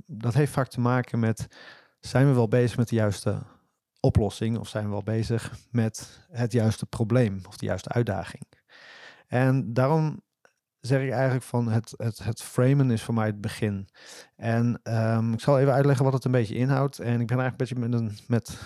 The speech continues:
iets wat Einstein gezegd zou hebben. Eh, het is niet helemaal, eh, opgeschreven of, eh, of duidelijk, maar, ehm, hij zei eigenlijk van: "Als ik één uur had om de wereld te redden,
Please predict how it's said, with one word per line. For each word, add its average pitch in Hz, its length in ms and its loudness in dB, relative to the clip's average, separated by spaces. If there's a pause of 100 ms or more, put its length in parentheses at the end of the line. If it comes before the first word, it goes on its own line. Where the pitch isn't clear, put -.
(180)
iets - 280 -2
wat - 400 -2 (220)
Einstein 131 540 2
gezegd 123 460 -2
zou 127 320 2
hebben. 147 340 0
Eh, 117 120 2
het 107 140 -4
is - 100 -20
niet 104 180 -12
helemaal, 107 480 -2
eh, 107 260 -4
opgeschreven 107 640 0
of, 101 260 -6
eh, 104 200 -6
of 110 80 -12
duidelijk, 120 360 -2
maar, 110 280 -2 (460)
ehm, 120 320 2 (400)
hij 117 120 -2
zei 117 60 2
eigenlijk 139 320 4
van: 131 120 -2
"Als 135 180 0
ik 135 100 -8
één 165 200 2
uur 151 140 4
had 127 220 2
om 123 100 0
de 113 80 0
wereld 143 300 2
te 143 80 2
redden, 127 380 2